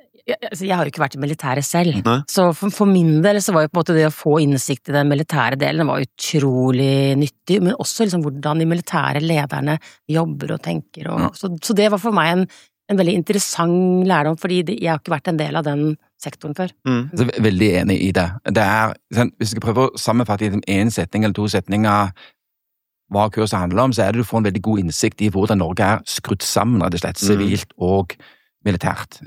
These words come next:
Speaker 3: Styring i Norge, hvordan den, eh, fungerer. Og
Speaker 2: Mm.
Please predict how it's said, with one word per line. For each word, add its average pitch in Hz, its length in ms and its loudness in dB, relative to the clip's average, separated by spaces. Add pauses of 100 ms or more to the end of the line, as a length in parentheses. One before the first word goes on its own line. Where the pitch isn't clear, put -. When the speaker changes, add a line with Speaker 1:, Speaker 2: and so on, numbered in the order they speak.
Speaker 3:
Styring 104 480 0
i 104 60 2
Norge, 87 240 0
hvordan 95 160 2 (160)
den, 98 140 -2 (120)
eh, 92 240 -2
fungerer. 95 520 0
Og 104 180 2
Speaker 2:
Mm. 90 80 -6